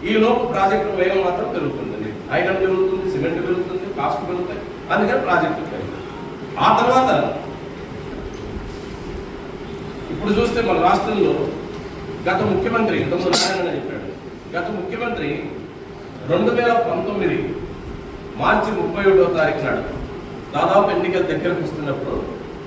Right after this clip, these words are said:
ప్రాజెక్టుల గురించి చీఫ్ ఇంజనీర్లతో, అదేవిధంగా ప్రాజెక్ట్ నిపుణులతో, నీటిపారుదల రంగ నిపుణులు, మేధావులతో ఒక చర్చా వేదిక నడిపాడు.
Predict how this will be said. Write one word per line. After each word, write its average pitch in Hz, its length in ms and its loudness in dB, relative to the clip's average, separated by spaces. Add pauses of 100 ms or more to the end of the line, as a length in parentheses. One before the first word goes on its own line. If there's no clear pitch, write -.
(220)
ప్రాజెక్టుల 233 600 4
గురించి 190 320 4 (500)
చీఫ్ - 300 0
ఇంజనీర్లతో, 185 600 4 (180)
అదేవిధంగా 190 560 4
ప్రాజెక్ట్ 165 400 2
నిపుణులతో, 160 480 0 (400)
నీటిపారుదల 175 680 4
రంగ 156 220 0
నిపుణులు, 151 360 -2 (100)
మేధావులతో 147 520 2
ఒక - 160 0
చర్చా 156 320 -2
వేదిక 135 240 -2
నడిపాడు. - 340 -4